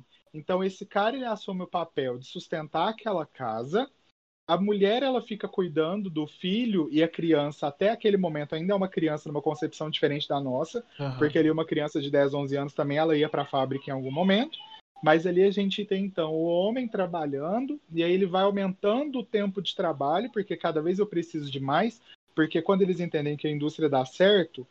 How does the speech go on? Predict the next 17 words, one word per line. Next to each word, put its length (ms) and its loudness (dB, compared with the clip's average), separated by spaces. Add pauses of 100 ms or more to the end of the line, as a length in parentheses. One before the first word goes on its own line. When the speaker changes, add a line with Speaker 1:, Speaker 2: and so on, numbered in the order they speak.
(240)
Speaker 1:
aí 140 4
a 20 6
gente 200 -6
começa 300 -2
a 40 -6
produzir 440 0
muito 280 -2
mais, 480 -2
e 20 2
a 60 2
gente 240 -8
começa 340 -4
a 40 -4
consumir 600 0
muito 280 -4
mais, 340 0
né? 160 -6